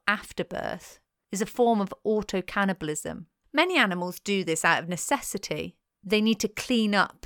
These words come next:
the area after they've given birth and get a bit of extra protein to help them look after their offspring. Humans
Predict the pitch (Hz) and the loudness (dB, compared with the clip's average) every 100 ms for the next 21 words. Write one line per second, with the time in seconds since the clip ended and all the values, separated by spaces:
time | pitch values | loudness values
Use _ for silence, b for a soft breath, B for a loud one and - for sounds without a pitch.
0 | - 185 190 220 214 208 170 170 - 170 | -6 -2 4 6 8 8 4 2 0 -4
1 | 170 175 175 165 190 170 160 - - 196 | -4 -2 -4 2 6 6 4 -6 -4 4
2 | 220 202 196 190 196 - 202 - - 226 | 6 6 6 4 2 2 -6 -4 2 2
3 | 214 - 170 156 156 - - 160 185 175 | 2 -2 -2 -4 -8 -14 -6 4 4 4
4 | 190 180 175 180 156 175 165 170 214 - | 2 2 2 0 0 -4 -2 2 0 -2
5 | - 156 139 - _ _ _ - 349 330 | -2 -2 -2 -12 _ _ _ -6 -2 2
6 | 311 302 285 | 2 0 -2